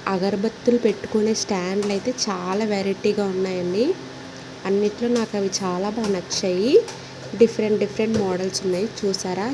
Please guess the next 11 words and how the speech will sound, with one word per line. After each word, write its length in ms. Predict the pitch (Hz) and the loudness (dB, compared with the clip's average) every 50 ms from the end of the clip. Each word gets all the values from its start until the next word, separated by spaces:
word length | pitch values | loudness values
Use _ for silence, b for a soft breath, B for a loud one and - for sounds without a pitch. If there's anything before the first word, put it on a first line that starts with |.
| - | -2
చిన్నవి, 540 | - - - 214 208 202 196 190 185 202 196 190 | -2 2 2 4 4 4 4 4 4 4 4 4
వీటిలో 440 | 180 190 196 202 196 196 - 196 196 | 2 2 2 0 0 0 0 -2 -2
పెద్దవి, 580 | 196 - 190 170 160 160 - 180 180 196 190 185 180 B B B B B B B B - | 0 0 -2 -2 -2 0 0 2 2 4 2 2 0 B B B B B B B B -2
ఇంకా 260 | 202 202 196 - 220 220 214 | 0 0 2 2 2 4 6
నెమలి 420 | 202 196 185 185 190 196 196 202 | 6 6 6 4 4 4 2 2
పించం 400 | 196 - 202 202 196 196 - 202 196 185 | 2 2 2 2 2 0 0 0 0 0
లాంటివి 500 | 185 180 180 180 180 - 180 190 185 185 - - - - - - | 0 0 0 0 0 0 0 2 2 2 0 -2 -8 -12 -6 -4
చాలా 360 | - 208 185 180 180 185 202 214 | -4 -2 -2 -2 -2 0 0 0
మోడల్స్ 480 | 214 208 190 185 185 185 190 185 - - | 0 0 0 0 0 0 2 0 0 0
ఉన్నాయండి. 580 | 185 180 180 180 175 170 170 170 - 190 220 285 403 415 - - - - - - B B B B B B B B B - | 0 0 2 2 2 2 2 2 2 2 4 4 2 2 0 -4 -10 -4 -4 -4 B B B B B B B B B -4
చిన్న 240 | - - 233 220 214 | 0 4 4 6 6